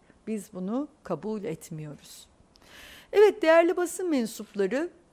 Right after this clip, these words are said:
gene bilim insanlarının demokrasilerde kritik eşik olarak tariflediği bir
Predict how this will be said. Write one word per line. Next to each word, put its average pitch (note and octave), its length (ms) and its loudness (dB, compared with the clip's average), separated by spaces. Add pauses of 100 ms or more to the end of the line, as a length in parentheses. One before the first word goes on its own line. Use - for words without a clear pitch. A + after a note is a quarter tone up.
gene D#4 340 -2
bilim E4+ 240 -2
insanlarının F#3+ 960 -4 (340)
demokrasilerde B3 1300 -2 (600)
kritik - 520 -2
eşik - 380 -6
olarak F#3 460 -4
tariflediği A3 800 0
bir A3 140 -4